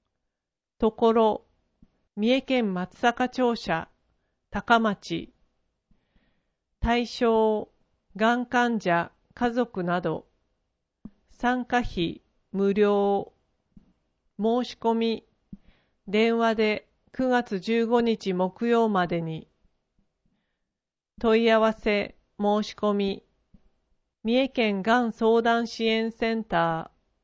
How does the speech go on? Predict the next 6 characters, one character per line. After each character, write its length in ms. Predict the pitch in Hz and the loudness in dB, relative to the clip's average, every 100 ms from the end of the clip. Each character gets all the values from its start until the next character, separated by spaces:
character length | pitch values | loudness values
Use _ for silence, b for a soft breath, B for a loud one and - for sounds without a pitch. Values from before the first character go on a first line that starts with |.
| _ _ _ - | _ _ _ -4
ー、 0 | |
電 300 | 214 214 202 | 0 0 0
話、 340 | 196 190 - _ _ _ _ _ - | 0 0 -4 _ _ _ _ _ 2
零 280 | 220 254 240 | 6 6 6
五 280 | 240 226 | 4 4
九 480 | - 190 170 165 160 | 2 -2 0 -2 -6